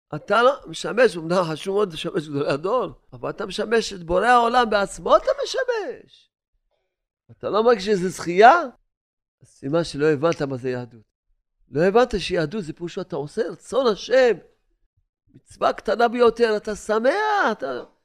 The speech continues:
עושה, אתה זוכר את רצון השם. מצווה קטנה ביותר. פגשתי יהודי, כל הזמן לצערי הרב,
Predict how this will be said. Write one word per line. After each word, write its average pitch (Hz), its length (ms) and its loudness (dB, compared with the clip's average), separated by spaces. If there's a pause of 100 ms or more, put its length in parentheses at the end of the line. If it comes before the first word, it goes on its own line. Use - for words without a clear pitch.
(160)
עושה, 226 500 2
אתה 180 120 -6
זוכר 170 400 -6
את - 200 -10
רצון 247 340 -4
השם. 214 480 0 (1080)
מצווה - 280 -6
קטנה 240 360 -2
ביותר. 240 600 4 (1200)
פגשתי 202 380 -6
יהודי, 196 540 -2 (880)
כל - 160 -20
הזמן 226 220 2
לצערי 175 380 2
הרב, 160 320 2